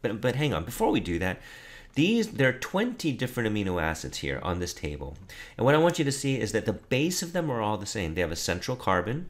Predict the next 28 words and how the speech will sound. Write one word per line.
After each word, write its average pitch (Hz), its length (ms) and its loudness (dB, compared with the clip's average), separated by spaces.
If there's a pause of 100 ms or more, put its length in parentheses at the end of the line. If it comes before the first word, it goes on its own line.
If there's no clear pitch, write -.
right? 143 220 -10
They 92 100 -4
each 127 260 0
have 107 160 -2
a 101 40 -6
central 95 360 -2
carbon. 95 500 -2 (720)
Each 156 240 6
of 151 120 4
them 135 160 4
is 110 100 0
bound 107 340 4
to 107 120 2
a 90 40 0
carboxyl 82 680 -2
group. 95 240 -4
That's 90 220 -2
that - 160 -2
C - 340 -2
O 85 240 2
O 90 340 0 (100)
up - 140 -8
top, 117 260 -6
C 87 360 -2
O 87 80 2
O 85 480 0 (100)
up - 180 -6
top. 135 260 -4